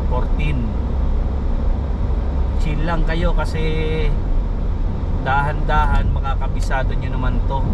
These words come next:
Saka kung gala yung amo mo, magala o mahilig sa party, yan,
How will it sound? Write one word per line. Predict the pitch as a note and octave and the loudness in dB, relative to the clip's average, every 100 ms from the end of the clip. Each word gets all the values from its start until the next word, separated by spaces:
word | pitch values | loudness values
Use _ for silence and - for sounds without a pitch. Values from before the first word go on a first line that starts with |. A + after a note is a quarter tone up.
| - | 2
Saka | - D3+ D3+ - | 2 2 2 0
kung | A3+ E3 E3 E3 E3 D#3 - - - - - | 0 0 2 2 2 2 2 2 2 2 2
gala | D#3+ E3 E3+ E3 | 2 2 0 0
yung | E3 E3 | 0 2
amo | D#3+ D#3+ E3 | 2 2 2
mo, | D#3 C#3 C3+ - - | 0 0 0 0 0
magala | - B2 C#3 D3 D3 C3+ - | 0 0 0 2 2 2 0
o | - - B2 C#3 D3 - - - - - - - - | 0 0 0 0 2 0 0 0 -2 0 0 0 0
mahilig | B2 C3 - - - - | 0 0 0 0 0 0
sa | - | 2
party, | - - E3+ E3+ - - - - - - - | 4 4 4 2 0 -2 -2 -2 -2 -2 0
yan, | B2+ C3 A2 | 2 2 0